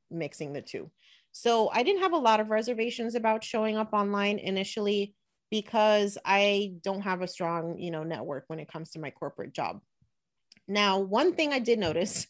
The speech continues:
<laughs> once you start getting in the media, right, um, that's a whole different story. So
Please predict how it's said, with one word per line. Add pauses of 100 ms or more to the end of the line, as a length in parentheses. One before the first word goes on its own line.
<laughs>
once
you
start
getting
in
the
media, (180)
right, (120)
um,
that's
a
whole
different
story.
So